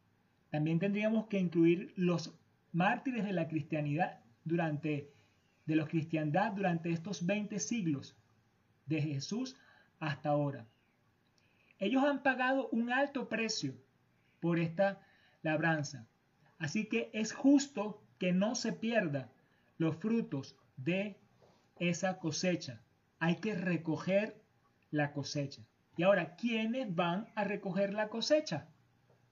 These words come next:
Bueno, los que van a recoger la cosecha son los segadores. Estamos llamados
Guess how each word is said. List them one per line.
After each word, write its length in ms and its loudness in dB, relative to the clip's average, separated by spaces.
Bueno, 200 0
los 180 2
que 120 2
van 220 2
a 80 2
recoger 420 -2
la 140 0
cosecha 640 -2
son 440 2
los 260 4
segadores. 680 2
Estamos 480 2
llamados 640 0